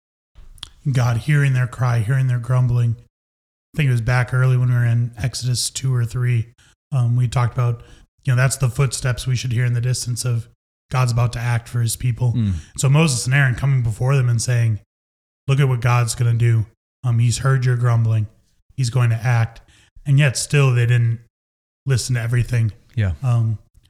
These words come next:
Speaker 1: you know, they received the provision and they took it for granted. They went out again on the seventh day to,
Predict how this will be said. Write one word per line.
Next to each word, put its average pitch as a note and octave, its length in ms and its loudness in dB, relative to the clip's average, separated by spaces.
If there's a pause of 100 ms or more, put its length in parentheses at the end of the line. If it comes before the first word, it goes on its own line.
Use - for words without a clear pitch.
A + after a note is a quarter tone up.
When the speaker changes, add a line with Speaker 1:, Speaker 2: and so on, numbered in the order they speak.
(800)
Speaker 1:
you C3+ 80 0
know, A#2+ 60 2
they A#2 140 0
received B2+ 360 0
the B2+ 60 -2
provision A#2+ 400 0
and A#2+ 80 2
they A2+ 80 0
took B2+ 180 -4
it A2+ 80 -4
for A#2 100 -4
granted. A#2 520 -2 (580)
They A#2 160 0
went A#2+ 160 2
out A#2 200 2
again A#2 220 2
on A2+ 140 2
the A2 80 0
seventh A#2 360 0
day A#2+ 200 0
to, A#2 300 0